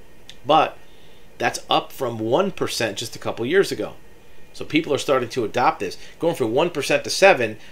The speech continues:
doesn't seem like a big thing, but it's seven times, seven hundred percent increase, where gasoline vehicles are starting to decrease.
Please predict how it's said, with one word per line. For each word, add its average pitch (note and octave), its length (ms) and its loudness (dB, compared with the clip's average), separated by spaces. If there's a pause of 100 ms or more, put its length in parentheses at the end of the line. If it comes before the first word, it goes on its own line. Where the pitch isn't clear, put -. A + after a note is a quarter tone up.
doesn't C3 220 2
seem C#3 180 0
like A#2+ 160 -2
a G#2 40 -6
big A2 200 -4
thing, D3+ 180 -2
but A2+ 160 0
it's - 160 -4
seven C#3+ 340 2
times, C3 380 0
seven C3 280 -2
hundred C#3 260 -4
percent A#2+ 300 -4
increase, - 580 -4 (440)
where A2+ 440 4 (720)
gasoline C3+ 440 6
vehicles A#2 500 4
are G2+ 100 -8
starting G#2+ 300 -2
to - 80 -10
decrease. D#3+ 680 -2